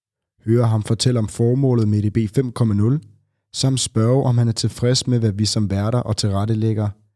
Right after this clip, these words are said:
samt jer som lyttere, har kunnet lære af vores gæster. Udover det bliver han stillet det samme spørgsmål, han altid selv stiller. Hvad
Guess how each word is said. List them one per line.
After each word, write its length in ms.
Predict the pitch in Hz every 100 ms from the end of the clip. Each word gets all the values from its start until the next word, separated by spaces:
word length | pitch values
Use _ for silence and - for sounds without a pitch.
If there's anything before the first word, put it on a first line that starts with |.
| _
samt 320 | - 156 147
jer 180 | 120 131
som 200 | 147 131
lyttere, 380 | 110 123 131 120 - _ -
har 100 | 117
kunnet 260 | - 107
lære 200 | 95 101
af 80 | 110
vores 200 | 107 104
gæster. 400 | - 92 - 98 87 _ _ _ _ _ _ _ _ _ _ _ _ 127
Udover 320 | 135 131 120
det 260 | 113 113 117 _ _
bliver 120 | 131 127
han 80 |
stillet 380 | 110 - 113 120
det 100 | 120
samme 260 | - 98 110
spørgsmål, 540 | - 101 101 - 110
han 140 | 101 104
altid 340 | 104 - 110
selv 220 | - 104
stiller. 300 | 95 101 95 98 _ _ _ _ _ _ _ _ _ 107
Hvad 280 | 107 113